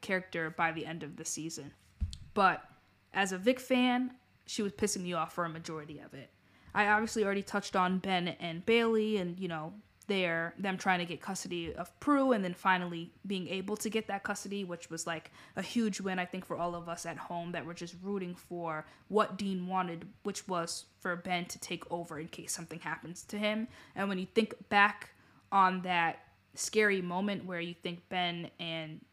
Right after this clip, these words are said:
Dean are gonna die at sea because I think they got, they jumped off the boat and they got stranded, Hi-, Dean's death is foreshadowed. It's like he kind of,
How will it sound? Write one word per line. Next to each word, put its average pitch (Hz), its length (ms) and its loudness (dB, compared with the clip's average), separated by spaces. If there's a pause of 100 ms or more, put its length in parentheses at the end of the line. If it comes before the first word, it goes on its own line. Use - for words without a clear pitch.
(200)
Dean 202 220 0
are 180 80 -4
gonna 170 220 -4
die 190 540 8 (180)
at 175 200 -2
sea 220 340 0
because 180 440 -4
I 175 80 -6
think 180 180 -8
they 175 80 -4
got, 165 240 0 (380)
they 185 100 -12
jumped 190 300 -2
off 180 160 -2
the 185 60 -4
boat 220 380 2 (400)
and 180 140 -6
they 175 60 -6
got 170 200 0
stranded, 196 520 0 (920)
Hi-, 240 240 4
Dean's 254 260 6
death 214 240 4
is 190 200 -2
foreshadowed. 160 640 -6
It's - 140 -8
like 165 260 -4 (120)
he - 220 -8
kind 202 380 2
of, 185 160 -2